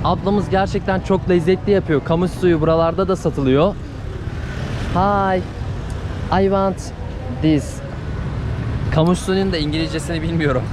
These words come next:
I want this, bunu istiyorum <laughs> diyerekten anlaştık ablamızla.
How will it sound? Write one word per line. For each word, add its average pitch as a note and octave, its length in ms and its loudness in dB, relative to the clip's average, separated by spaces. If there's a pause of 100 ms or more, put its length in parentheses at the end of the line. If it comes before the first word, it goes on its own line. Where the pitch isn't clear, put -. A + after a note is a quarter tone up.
(680)
I - 0 -
want E3 340 -2
this, D#3+ 120 -4 (100)
bunu E3+ 120 -2
istiyorum B2+ 440 0 (180)
<laughs> - 200 -2
diyerekten D3 480 2
anlaştık D#3+ 540 0
ablamızla. C3 580 0